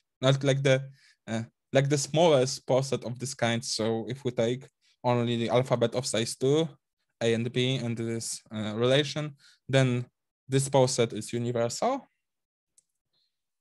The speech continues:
Uh, and yeah, proof of that is, uh, really, really straightforward. So, uh, if you would take a look at this thing, so if we take a word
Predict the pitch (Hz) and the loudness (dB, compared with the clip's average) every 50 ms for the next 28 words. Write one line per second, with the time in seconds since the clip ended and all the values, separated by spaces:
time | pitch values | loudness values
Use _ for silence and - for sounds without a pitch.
0 | _ _ 143 143 139 139 139 139 143 147 139 - _ _ _ _ _ _ _ _ | _ _ 0 0 2 2 2 2 0 -2 -6 -12 _ _ _ _ _ _ _ _
1 | _ _ - 240 254 247 220 - - - - - _ _ _ _ - 196 190 160 | _ _ -2 -2 0 0 0 -4 -6 -16 -18 -18 _ _ _ _ 2 4 4 4
2 | 143 - - 240 220 220 202 185 185 185 180 180 - 147 143 143 - - - _ | 4 2 -2 0 2 2 2 4 4 2 2 2 -2 -6 -6 -6 -6 -10 -14 _
3 | _ _ _ _ 117 120 113 113 131 139 - _ _ _ _ _ _ _ _ _ | _ _ _ _ -4 -2 -2 -2 -4 -6 -10 _ _ _ _ _ _ _ _ _
4 | - 147 165 165 156 147 143 143 135 131 131 135 - - 147 170 175 - - 180 | 0 2 4 4 4 4 4 4 2 2 0 -4 -6 -4 -4 -4 -4 -2 2 2
5 | 175 175 175 170 165 165 165 - - - 156 131 135 135 135 139 139 135 135 - | 2 4 4 4 4 2 0 -4 -2 0 2 4 4 4 4 2 0 -2 -8 -16
6 | _ _ _ - 117 117 117 117 117 120 - _ _ _ _ _ _ _ _ _ | _ _ _ -8 -6 -4 -4 -4 -6 -6 -10 _ _ _ _ _ _ _ _ _
7 | _ - 135 139 143 135 127 123 - _ 143 131 135 135 135 123 131 135 135 117 | _ -8 -4 0 2 2 2 2 2 _ 2 2 4 4 4 4 4 2 2 0
8 | 110 117 117 - - _ _ _ _ _ _ _ _ _ _ _ _ _ _ 135 | -2 -2 -2 -8 -20 _ _ _ _ _ _ _ _ _ _ _ _ _ _ -2
9 | 139 139 135 - 196 208 220 220 - - - _ _ _ - - - 127 123 123 | -2 -2 -2 -2 -2 -2 -2 -6 -8 -20 -20 _ _ _ -6 0 2 4 4 4
10 | 123 123 127 - - _ _ _ _ _ - 139 139 135 143 139 139 147 143 131 | 4 2 -2 -6 -14 _ _ _ _ _ -6 -6 -4 -2 -2 0 4 6 6 6
11 | 131 131 135 - 117 123 120 120 117 117 120 123 - | 6 2 0 0 0 2 4 4 4 2 0 -2 -6